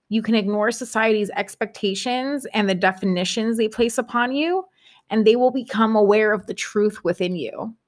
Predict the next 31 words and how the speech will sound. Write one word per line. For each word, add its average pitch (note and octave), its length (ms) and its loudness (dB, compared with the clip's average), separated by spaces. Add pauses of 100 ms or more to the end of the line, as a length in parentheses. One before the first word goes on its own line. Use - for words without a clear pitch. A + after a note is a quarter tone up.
(1000)
So A#3 680 6 (100)
shy A#3+ 380 -2
away B3+ 300 2
from C4+ 160 -6
the A3 60 -4
judgments. F#3 460 -8
Fuck - 260 -6
the C#4+ 60 -10
judgments. F#3 640 -6
Fuck - 240 -2
the C#4 80 -10
fear. F3+ 460 -2
Fuck - 280 -2
the D4 60 -2
bullshit. A3 580 0 (1800)
Be C4+ 260 4
who C#4+ 240 4
you C4 260 0
are A3+ 480 4
and G3 180 0
be A#3+ 140 -8
happy A3 560 -4
with G3 180 -2
yourself, F#3+ 640 0
because F#3 300 -2
you A#3+ 140 2
are A3+ 160 4
the G#3 100 -2
only G3+ 280 -2
one G3 340 2
who F3+ 240 -4